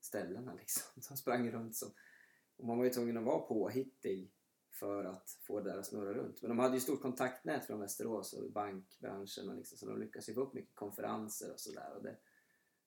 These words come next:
det var väl där man kunde tjäna lite pengar så man kunde överleva. Så, och de var ju otroliga på liksom att, eh,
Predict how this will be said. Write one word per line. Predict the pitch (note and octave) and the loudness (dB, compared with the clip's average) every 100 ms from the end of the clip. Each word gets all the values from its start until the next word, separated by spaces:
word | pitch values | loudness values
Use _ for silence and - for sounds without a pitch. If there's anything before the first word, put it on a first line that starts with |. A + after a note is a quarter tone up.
| _ | _
det | - | -4
var | A2 | -2
väl | G#2 G2+ - _ _ | 0 -2 -4 _ _
där | B2+ A2 A2+ | -4 0 2
man | G#2+ F#2+ | 2 -2
kunde | G2 G2+ G2 | -4 -4 -6
tjäna | - G2+ F#2+ | -6 -6 -4
lite | G2 G2 F#2 F#2+ | -4 -6 -8 -8
pengar | F2+ F#2 F#2 | -6 -6 -8
så | F#2+ | -10
man | F#2+ | -8
kunde | F#2+ G2 | -6 -4
överleva. | F#2 F2+ G2+ F#2+ F#2+ _ _ _ _ _ _ _ _ | -4 -4 -6 -6 -10 _ _ _ _ _ _ _ _
Så, | - G2+ | -6 -4
och | F#2 G2 G2 | -2 -2 -2
de | G#2+ A2 | 0 0
var | G#2+ | 2
ju | G#2 | 2
otroliga | G#2 B2 B2 A#2 | 2 2 2 2
på | - G2+ | 0 0
liksom | G2+ F#2+ G2+ F#2+ | 0 -2 -2 -2
att, | F#2 F#2 _ | -4 -6 _
eh, | - - - | -8 -6 -6